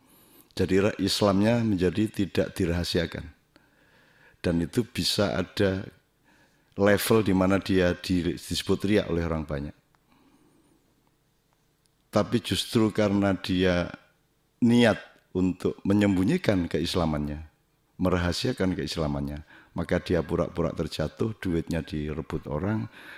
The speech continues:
kemudian bahkan dia menunjukkan rasa penyesalan atas hilangnya duit itu, sehingga orang berkesimpulan bahwa dia tidak sedang bersedekah, tidak sedang beramal, tapi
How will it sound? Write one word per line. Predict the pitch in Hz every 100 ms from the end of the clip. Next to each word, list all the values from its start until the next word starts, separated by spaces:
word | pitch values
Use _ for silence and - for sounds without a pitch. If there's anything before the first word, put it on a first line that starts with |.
| -
kemudian | - 110 104 117
bahkan | 113 101 - 117
dia | 104 107 113
menunjukkan | 113 113 104 120 113
rasa | 113 113 104
penyesalan | 120 117 123 117 101 87
atas | 82 90 -
hilangnya | 87 82 82 78
duit | 87 76 78
itu, | - - - - - - -
sehingga | - 98 92
orang | 95 98 92
berkesimpulan | 87 - - 90 92 104 104
bahwa | 90
dia | 80 95 95
tidak | 92 80
sedang | - - 80
bersedekah, | 76 - 76 78 73 - 95 85
tidak | 76 -
sedang | - 76
beramal, | 76 71 71 85 90 90 _ - - _ - _
tapi | 85 - 87 90